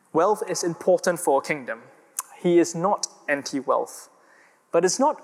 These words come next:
ultimately how much wealth you have, but how you use it. The righteous one, the one who has his life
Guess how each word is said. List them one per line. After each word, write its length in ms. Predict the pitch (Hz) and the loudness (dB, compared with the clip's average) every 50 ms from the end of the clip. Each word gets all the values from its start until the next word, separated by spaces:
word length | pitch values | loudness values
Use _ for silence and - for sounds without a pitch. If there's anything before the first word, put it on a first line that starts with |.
| - - | -4 -2
ultimately 400 | 190 214 208 214 - 202 180 165 | 0 0 0 -2 -4 -4 -4 -4
how 160 | - 175 175 | -2 -4 -2
much 340 | 170 165 156 - - - - | -2 -2 -4 -4 -6 -6 -6
wealth 460 | 156 147 147 160 196 254 277 - - 175 | -6 -4 0 2 2 2 2 0 -2 -6
you 60 | 143 | -8
have, 280 | - 117 113 110 - - - - - _ _ _ _ _ _ _ _ _ _ _ | -6 -8 -10 -10 -12 -16 -20 -20 -20 _ _ _ _ _ _ _ _ _ _ _
but 240 | 147 139 - - - - - | -4 -4 -4 -6 -14 -20 -14
how 560 | - - 180 170 165 160 151 151 156 151 - - - - | -6 -2 0 0 2 2 0 0 -2 -6 -12 -16 -8 -6
you 100 | 143 143 | -6 -2
use 300 | 147 160 170 151 139 - | 2 4 4 4 4 0
it. 220 | - - - - - - _ _ _ _ _ _ _ _ _ _ _ _ _ _ _ _ _ _ | -6 -8 -10 -18 -20 -20 _ _ _ _ _ _ _ _ _ _ _ _ _ _ _ _ _ _
The 80 | - 156 | -2 2
righteous 400 | 160 202 220 214 - 208 - - | 2 2 0 0 -2 -4 -4 -4
one, 180 | 160 147 147 143 | -4 -4 -2 0
the 80 | 156 | -2
one 320 | 156 156 175 185 190 196 180 | 0 2 2 0 0 0 -2
who 140 | 175 180 | 0 0
has 140 | 170 160 - | 0 0 0
his 160 | 175 156 - | -2 -2 -2
life 260 | 165 165 156 143 - | -2 -2 -2 -2 -4